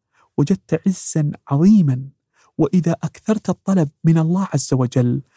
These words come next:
وجدت أجراً كبيراً يساق لك.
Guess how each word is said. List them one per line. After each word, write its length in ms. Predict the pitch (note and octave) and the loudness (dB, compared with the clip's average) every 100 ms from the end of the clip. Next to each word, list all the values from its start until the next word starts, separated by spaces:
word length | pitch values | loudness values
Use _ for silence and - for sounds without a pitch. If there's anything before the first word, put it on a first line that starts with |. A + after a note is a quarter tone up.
| _ - | _ -2
وجدت 480 | D3 D#3 G#3 - - - | 0 0 -2 -4 -6 -4
أجراً 440 | - G3 F3 D3+ - _ - | -4 -2 0 -2 -6 _ -2
كبيراً 540 | D3+ F#3+ A3 G3 D#3+ | 2 4 2 0 -2
يساق 460 | D#3 D3 F#3 F#3 E3+ | 0 0 -2 -2 -2
لك. 440 | G#3 - _ _ | -2 -6 _ _